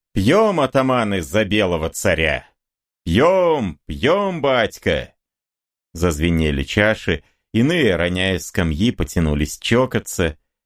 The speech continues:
Держа по своему обычаю в левой руке чашу с мёдом,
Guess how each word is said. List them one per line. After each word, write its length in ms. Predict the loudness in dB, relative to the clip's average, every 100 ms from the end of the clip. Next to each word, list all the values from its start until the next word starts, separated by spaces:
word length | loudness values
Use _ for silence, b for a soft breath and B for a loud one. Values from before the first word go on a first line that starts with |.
| _
Держа 520 | -4 0 0 0 0 0
по 100 | -4
своему 480 | -4 -2 0 0
обычаю 560 | 0 -2 -4 -2 0 0
в 60 | 0
левой 320 | 0 0 0
руке 480 | -2 -2 0 0 -4 b b
чашу 420 | 0 2 0 -4
с 140 | -6 0
мёдом, 500 | 2 2 -2 -6